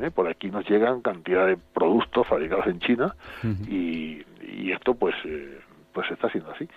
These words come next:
Speaker 1: Y el de Panamá no voy a decir nada ahora porque ya tendremos tiempo, como hemos dicho en otra
Speaker 2: Ujú.
Speaker 1: ocasión, ¿no?
Speaker 2: Sí, del, del de, del de Panamá tenemos que hacer una, una entrevista porque es un canal que merece la pena. Además, ha habido una ampliación que es muy interesante.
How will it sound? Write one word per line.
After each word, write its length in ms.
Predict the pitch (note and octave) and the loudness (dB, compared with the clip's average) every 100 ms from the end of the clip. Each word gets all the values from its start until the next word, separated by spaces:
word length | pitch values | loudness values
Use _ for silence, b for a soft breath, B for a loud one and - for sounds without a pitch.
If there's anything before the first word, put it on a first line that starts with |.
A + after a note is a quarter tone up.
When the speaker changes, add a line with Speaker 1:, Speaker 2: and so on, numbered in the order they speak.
| B | B
Speaker 1:
Y 260 | - G2 F#2 | -8 -6 -2
el 280 | G2 G2 F#2 | 0 2 0
de 80 | F#2+ | 0
Panamá 320 | F#2+ F2+ A#2 | -2 0 0
no 100 | A2+ | 0
voy 80 | G#2 | 0
a 20 | |
decir 160 | G#2+ | 0
nada 200 | G2+ G#2 | 0 0
ahora 200 | G2+ A#2 | 2 2
porque 220 | A#2 F#2+ D#2 | 2 -2 -2
ya 180 | E2+ D#2 | -4 -4
tendremos 420 | - F2+ G2 F#2+ | -10 -8 -8 0
tiempo, 280 | A2+ F#2+ G2 | 0 0 -4
como 160 | G#2 | -4
hemos 200 | F#2+ F2 | -4 -6
dicho 180 | F2+ - | -6 -8
en 80 | E2 | -4
otra 100 | A2+ | -2
Speaker 2:
Ujú. 80 | D#2+ | -2
Speaker 1:
ocasión, 300 | - - - - | -4 -10 -12 -12
¿no? 60 | - | -14
Speaker 2:
Sí, 160 | - C#3+ | -2 2
del, 220 | A#2 B2 | 4 4
del 140 | C3+ B2 | 4 4
de, 240 | A#2+ A#2+ | 6 4
del 160 | B2 A#2 | 4 2
de 80 | A#2+ | 2
Panamá 320 | A#2 B2 C#3 | 2 2 2
tenemos 200 | E3+ D3 | 2 2
que 100 | B2+ | 0
hacer 160 | C3 | 0
una, 180 | A#2+ A#2 | 2 2
una 160 | C3 A#2+ | 2 2
entrevista 340 | A#2 A#2+ A#2 | 2 0 2
porque 120 | D#3 | 0
es 120 | A2+ A#2+ | 0 -4
un 300 | A2+ A2 G#2 | -2 -2 -2
canal 280 | G#2 G#2+ | -2 0
que 120 | A2 B2 | 0 0
merece 260 | G#2+ - | 0 0
la 80 | G#2+ | 0
pena. 180 | - B2 | 2 2
Además, 220 | A2+ G#2 | 2 2
ha 40 | |
habido 120 | A#2 A2+ | 2 2
una 60 | |
ampliación 520 | A2 G#2+ G#2 - C3+ | 2 2 0 2 2
que 60 | B2 | 2
es 80 | G2+ | 0
muy 80 | G#2+ | -2
interesante. 640 | G#2 G2+ - A2 G2+ | 0 -2 0 -2 -4